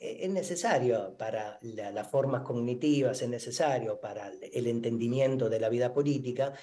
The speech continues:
y, y la filosofía latinoamericana pien-,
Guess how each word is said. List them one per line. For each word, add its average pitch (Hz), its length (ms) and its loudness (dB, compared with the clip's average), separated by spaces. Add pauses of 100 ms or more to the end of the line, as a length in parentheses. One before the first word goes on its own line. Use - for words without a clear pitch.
(340)
y, 170 480 -2
y 180 80 -4
la 185 100 -2
filosofía 185 640 -4
latinoamericana 123 1000 -4
pien-, 113 480 -6